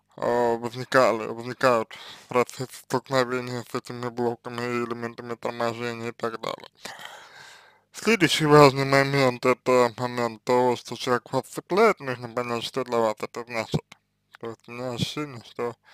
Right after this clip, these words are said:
здесь вы говорите про то, что человек вас цепляет в том контексте, что, а, в этом вы можете получить то, что вы хотите. И важно, а, умеете ли вы правильно об этом сказать, о том, что вы хотите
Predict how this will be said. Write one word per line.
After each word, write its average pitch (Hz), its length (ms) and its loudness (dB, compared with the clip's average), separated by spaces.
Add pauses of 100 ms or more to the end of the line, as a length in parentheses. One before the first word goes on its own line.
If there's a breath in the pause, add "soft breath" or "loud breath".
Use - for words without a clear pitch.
(380 soft breath)
здесь 123 480 -4
вы 127 160 -6
говорите 120 540 -2
про 113 260 0
то, 120 160 -2
что - 220 -10
человек 117 260 -4
вас 127 160 -2
цепляет 190 520 -2
в - 20 -20
том 123 200 -8
контексте, 127 680 -4
что, - 320 -4 (720 loud breath)
а, 110 180 -4
в 127 80 -2
этом 131 320 0
вы 117 100 -16
можете 123 340 -8
получить 123 420 -8
то, 120 140 -10
что - 160 -10
вы 113 80 -10
хотите. - 500 -16 (680)
И 127 280 -4
важно, 139 680 4
а, 123 320 4
умеете 135 640 -4
ли 123 60 -6
вы 123 140 -4
правильно 127 400 -2
об 117 120 -8
этом 113 180 -14
сказать, 123 480 -6
о - 40 -20
том, 110 200 -16
что - 200 -18
вы 104 60 -18
хотите - 380 -14